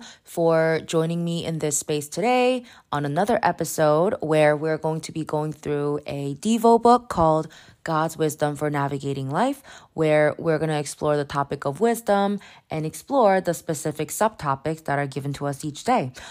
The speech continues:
For example, today is on experience, and we're gonna get right to it. Um, today, I am happy because it's Friday. Obviously, who's not happy on a Friday?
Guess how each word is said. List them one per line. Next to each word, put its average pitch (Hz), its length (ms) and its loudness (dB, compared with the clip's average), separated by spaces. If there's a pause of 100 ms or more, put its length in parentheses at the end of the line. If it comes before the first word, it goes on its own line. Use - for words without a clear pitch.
(140)
For 156 300 0
example, 175 640 0
today 160 500 0
is 151 160 -4
on 147 120 0
experience, 208 840 0
and 156 580 0
we're 143 280 -4
gonna 160 200 -2
get - 400 -6
right 147 300 -2
to 339 260 0
it. 160 220 0 (420)
Um, 208 540 2 (200)
today, 190 540 2 (140)
I 165 400 4
am 170 400 0 (140)
happy 151 520 -6
because 156 580 0 (360)
it's 330 220 2
Friday. 226 680 2 (120)
Obviously, 185 680 0
who's 220 220 -2
not 240 180 2
happy 233 300 0
on 220 120 2
a 214 40 0
Friday? 180 540 -2